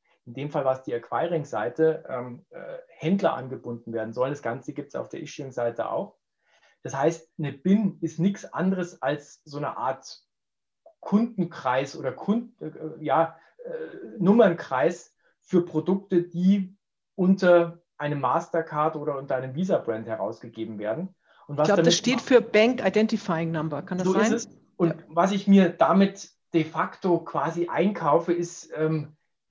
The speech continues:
Speaker 1: die Pflicht der Bank, unter einer bestimmten Nummernfolge dann diese Karten rauszugeben. Wir kennen ja alle diese, ich glaub, sechzehnstelligen Nummern,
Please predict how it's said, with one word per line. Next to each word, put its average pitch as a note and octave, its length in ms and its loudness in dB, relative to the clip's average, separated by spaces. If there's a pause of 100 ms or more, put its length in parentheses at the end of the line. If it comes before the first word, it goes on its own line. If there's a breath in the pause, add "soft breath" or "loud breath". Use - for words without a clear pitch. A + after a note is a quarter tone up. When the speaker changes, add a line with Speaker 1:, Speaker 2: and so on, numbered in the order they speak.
Speaker 1:
die D3+ 180 -8
Pflicht - 680 -4
der C#3+ 140 2
Bank, E3+ 520 -2 (600)
unter G3 400 4
einer D#3+ 200 4
bestimmten F3+ 1000 -2
Nummernfolge F#3 1120 4 (320)
dann C#3 160 0
diese D#3 220 2
Karten D3 400 -2
rauszugeben. A#2 600 -4
Wir C3+ 100 -6
kennen E3+ 240 2
ja D#3 100 0
alle D#3+ 140 2
diese, D#3 360 -2
ich - 80 -20
glaub, B2+ 160 -6
sechzehnstelligen D3+ 800 -4
Nummern, F#3+ 420 2